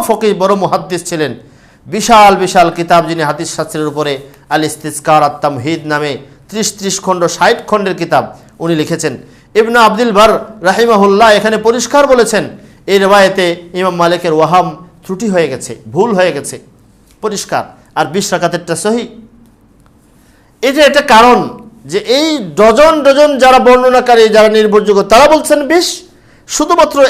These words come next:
একটা বর্ণনার একটা মাত্র সূত্রে আছে এগারো, আর এটাকে ধরে সবটাকে জ-, জয় বলে দেবে,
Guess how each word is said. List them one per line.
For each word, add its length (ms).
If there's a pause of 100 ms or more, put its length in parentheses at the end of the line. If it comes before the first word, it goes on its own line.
(120)
একটা 360
বর্ণনার 420 (220)
একটা 380
মাত্র 200 (140)
সূত্রে 260 (100)
আছে 140 (100)
এগারো, 240 (500)
আর 100 (120)
এটাকে 300 (120)
ধরে 160 (180)
সবটাকে 440 (100)
জ-, 240 (160)
জয় 180 (120)
বলে 220
দেবে, 180